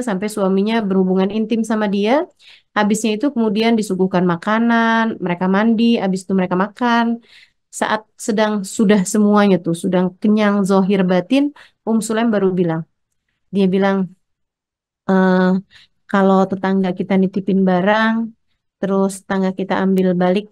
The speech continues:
barang tersebut, bagaimana menurutmu, Abu Thalha? Apakah kita perlu mengembalikannya?"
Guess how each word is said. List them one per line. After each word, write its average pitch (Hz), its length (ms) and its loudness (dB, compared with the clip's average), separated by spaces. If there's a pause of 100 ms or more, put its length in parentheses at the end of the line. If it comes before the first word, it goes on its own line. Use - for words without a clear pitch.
(260)
barang 190 300 0
tersebut, 208 360 -4 (500)
bagaimana 202 440 2 (120)
menurutmu, 202 480 -2
Abu 180 200 -2
Thalha? 175 300 -2 (920)
Apakah 190 400 0
kita 180 220 0
perlu 190 240 2
mengembalikannya?" 175 720 2